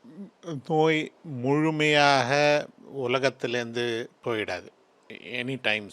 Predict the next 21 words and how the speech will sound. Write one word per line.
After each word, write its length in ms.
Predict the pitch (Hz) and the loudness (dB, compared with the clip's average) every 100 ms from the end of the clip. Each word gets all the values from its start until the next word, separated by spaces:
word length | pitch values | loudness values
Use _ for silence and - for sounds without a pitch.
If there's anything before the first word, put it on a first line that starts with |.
| - | -14
soon. 140 | 101 92 _ | -16 -18 _
அது 500 | - 110 104 98 101 - - - 135 | -16 -10 -8 -8 -12 -16 -20 -12 -4
போகிறதுக்கான 680 | 120 113 - 110 107 98 95 | -2 -2 -6 -8 -8 -8 -10
வாய்ப்பு 420 | 98 107 - 101 | -8 -8 -10 -10
குறைவு. 520 | 110 104 101 104 233 - _ _ - _ _ _ _ _ | -8 -6 -8 -10 -12 -16 _ _ -20 _ _ _ _ _
அது 320 | 113 107 104 | -10 -10 -8
தொடரும். 600 | - 107 113 123 190 262 - _ - | -4 0 2 2 0 -4 -14 _ -8
ஆனா, 180 | 156 190 | -2 0
ஒரு 240 | 180 170 | 2 0
பெரிய 320 | - 175 226 | 2 2 4
அளவுல, 640 | 208 190 180 190 190 190 - _ - | 6 4 4 4 6 4 2 _ -14
ஒரு 580 | 151 147 147 139 135 127 | -4 0 2 2 -2 -2
பேண்டமிக் 640 | 135 143 156 151 143 143 143 | 4 4 4 -2 0 -2 0
அளவுல 400 | 135 135 139 135 | 0 -2 -2 -4
தொடருங்கிற 880 | 135 120 120 120 123 117 113 117 110 | -2 -2 -4 -4 -6 -8 -6 -4 -4
வாய்ப்பு 600 | 101 107 - 156 135 107 110 | -6 -6 -6 -6 -6 -8 -12
ரொம்ப 240 | 110 107 | -10 -10
குறைவு. 460 | - 104 95 92 - _ _ _ _ - _ _ _ _ _ _ _ _ _ _ _ _ | -6 -6 -6 -10 -18 _ _ _ _ -20 _ _ _ _ _ _ _ _ _ _ _ _
அதனால 560 | - 139 147 156 208 233 | 2 4 4 2 4 4
பாதிப்புகள் 760 | 151 147 185 196 190 160 151 | 6 6 6 4 2 2 2
இருக்கும். 600 | 120 123 131 - 156 220 | 2 2 2 2 -2 -2